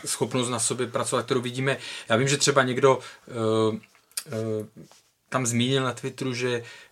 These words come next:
co ří-, že vlastně před rokem a půl, nebo když jsem mluvil po, eh, po Seville,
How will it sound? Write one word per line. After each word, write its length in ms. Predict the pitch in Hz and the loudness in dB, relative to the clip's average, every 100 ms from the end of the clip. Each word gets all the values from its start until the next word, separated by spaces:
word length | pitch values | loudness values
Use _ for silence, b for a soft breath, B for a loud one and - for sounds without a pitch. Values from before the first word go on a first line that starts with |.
| - - _ _ _ _ _ _ | -20 -20 _ _ _ _ _ _
co 220 | - 139 127 | -6 -2 0
ří-, 200 | 147 143 - _ | -2 -4 -14 _
že 140 | 120 | -2
vlastně 240 | 123 123 139 | 0 0 0
před 240 | - 143 | 4 6
rokem 280 | 151 165 151 | 6 6 4
a 60 | |
půl, 260 | - 131 139 | 2 0 2
nebo 160 | 135 135 | 2 0
když 160 | 127 | -2
jsem 180 | - 139 | -2 -2
mluvil 400 | 123 127 143 143 | 0 8 8 8
po, 380 | 139 135 120 113 120 117 113 | 4 -2 -2 -4 -4 -2 -2
eh, 40 | 107 | -4
po 140 | - | -4
Seville, 640 | - 151 131 131 135 135 | -2 2 4 8 8 8